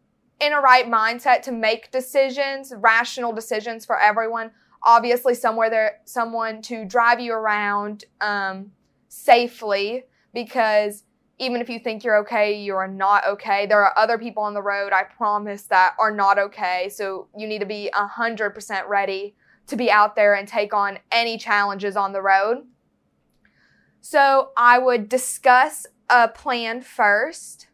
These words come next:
and then ask someone, "Hey,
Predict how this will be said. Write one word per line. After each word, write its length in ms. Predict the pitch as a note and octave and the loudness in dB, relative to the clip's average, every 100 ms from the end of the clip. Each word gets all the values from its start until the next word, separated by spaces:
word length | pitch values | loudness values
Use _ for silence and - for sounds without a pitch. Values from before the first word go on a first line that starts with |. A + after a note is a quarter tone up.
| _ _ _ _ _ _ - | _ _ _ _ _ _ -4
and 680 | B3+ B3 A#3+ A#3 A3 A3 - _ | -2 0 -2 -6 -6 -8 -14 _
then 760 | G#3+ A#3 A3+ A3+ A3+ A3 G#3+ G#3 _ _ A#3+ A3 _ _ _ _ - | -2 0 2 -2 -4 -6 -10 -14 _ _ -18 -18 _ _ _ _ 4
ask 360 | C4 C4 - - | 6 6 2 -6
someone, 400 | - A3+ A3+ B3 | -2 -2 -2 -4
"Hey, 540 | F4+ F4 D#4 C#4+ C#4+ | -2 0 -2 -4 -10